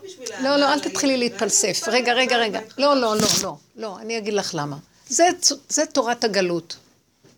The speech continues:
Speaker 2: זה תורת הגלות. זאת אומרת, היא התאוותה לבן והתפללה.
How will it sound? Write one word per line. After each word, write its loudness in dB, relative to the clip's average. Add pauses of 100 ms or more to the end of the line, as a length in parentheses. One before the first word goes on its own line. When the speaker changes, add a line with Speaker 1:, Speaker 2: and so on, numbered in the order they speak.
(680)
Speaker 2:
זה 0
תורת 2
הגלות. 2 (1500)
זאת 0
אומרת, 4
היא 4
התאוותה 2
לבן 4 (200)
והתפללה. 4